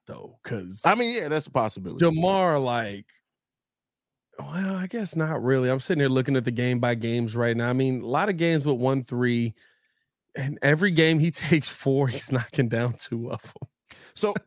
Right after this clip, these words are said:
Speaker 2: for <laughs> post All-Star break last season, again, after Pat Bev, which definitely helps with that,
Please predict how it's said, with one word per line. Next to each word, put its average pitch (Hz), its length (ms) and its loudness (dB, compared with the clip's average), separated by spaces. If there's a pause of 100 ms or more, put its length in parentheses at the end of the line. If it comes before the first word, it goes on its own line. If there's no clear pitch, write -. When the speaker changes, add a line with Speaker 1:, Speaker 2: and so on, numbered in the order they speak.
(120)
Speaker 2:
for 190 180 6
<laughs> 185 140 0
post 240 340 4
All-Star 202 380 2
break 170 240 4
last 139 280 4
season, 143 240 -4
again, 139 280 0
after 131 320 2
Pat 120 280 2
Bev, 127 280 4
which 127 220 2 (280)
definitely 143 320 2
helps 151 280 2
with 135 120 -2
that, 123 220 2